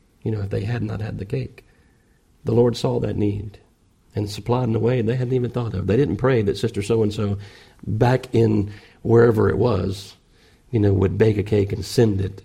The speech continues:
and it be able to get there on time. Imagine that. And undamaged, you know, also. Um, I don't know how packages were cared for back then. You see some of them nowadays, they just throw 'em, you know. You see, everybody's got cameras in their front, you know, door, and so you see how the U P S and everybody treats packages.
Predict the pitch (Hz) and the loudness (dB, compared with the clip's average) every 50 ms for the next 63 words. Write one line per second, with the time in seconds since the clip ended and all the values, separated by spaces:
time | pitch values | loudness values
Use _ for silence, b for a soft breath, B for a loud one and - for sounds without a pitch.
0 | - - 98 98 92 - - 101 113 107 104 98 98 90 92 90 98 110 104 - | -6 -2 -2 -2 -2 -2 -4 -2 0 2 2 2 2 0 -2 0 -2 -2 0 0
1 | 107 104 - 95 95 - - 180 151 98 98 101 98 113 110 110 113 113 107 101 | 0 0 0 0 -2 0 0 0 0 0 -2 -4 -6 -6 -4 -4 -2 -2 -2 -2
2 | 107 113 135 113 - - B B B B B B B B B - 120 131 113 104 | -2 -2 -2 -4 -4 -8 B B B B B B B B B 2 4 4 6 4
3 | - - - - _ - 131 135 117 110 107 101 117 139 165 135 101 95 95 104 | 2 0 -6 -16 _ 2 4 4 4 4 4 6 6 6 6 6 6 4 4 2
4 | 120 127 - - - - - b b b b b b b b b b b - - | 0 -4 -6 -12 -18 -20 -20 b b b b b b b b b b b -12 -4
5 | - 107 107 101 107 110 127 151 - - - 92 82 - - 113 b b b b | -2 0 0 0 0 0 0 0 0 0 -2 0 0 -2 -4 -6 b b b b
6 | b b b b b - 104 104 98 95 95 - - - - - 113 120 123 120 | b b b b b -4 -2 0 0 0 0 0 -2 -4 -4 -2 0 2 2 2
7 | 120 117 117 - 123 120 127 - 101 101 98 98 104 98 - - 117 110 98 117 | 2 0 0 2 0 0 2 0 0 0 0 0 0 -2 2 2 2 2 4 4
8 | 101 95 98 98 95 - 123 127 117 95 95 98 - - 120 113 - 113 107 104 | 2 2 2 0 0 2 2 4 4 4 2 0 2 2 0 2 2 2 0 2
9 | 95 98 98 104 123 117 98 95 98 95 98 95 104 101 - - - - _ - | 0 2 0 0 0 0 0 0 -2 -2 0 0 -2 -2 -2 -6 -10 -18 _ -20
10 | - _ - - - - - - 113 110 113 113 107 101 95 98 98 - - 95 | -20 _ -20 -18 -18 -14 -4 0 4 6 6 6 6 4 2 0 -2 -4 -4 -8
11 | 98 B B B B B B B B B - 104 98 - - 95 110 117 110 110 | -10 B B B B B B B B B -6 -6 0 2 2 4 4 4 6 6
12 | 104 101 110 101 98 - 117 123 127 113 98 92 98 98 95 98 - 110 110 - | 6 6 4 2 2 2 4 4 6 6 4 4 4 2 0 2 2 2 2 2
13 | - - - - - - - 113 104 95 92 101 117 135 120 101 101 101 101 98 | 0 -6 -14 -16 -12 -4 -2 0 0 2 4 6 8 8 8 8 6 4 2 2
14 | - 107 98 101 95 101 107 107 - - 120 110 101 98 104 110 107 101 101 113 | 0 0 2 2 2 0 -2 -4 0 0 0 2 2 0 0 -2 -2 -2 0 0
15 | 113 - - 113 113 110 - 95 101 104 107 107 104 101 - 127 117 - - 139 | 0 2 2 2 2 0 0 0 0 0 2 0 -2 0 0 -2 -2 0 -4 -4
16 | 165 156 - - - 104 110 | -4 -2 -6 -6 -8 -8 -10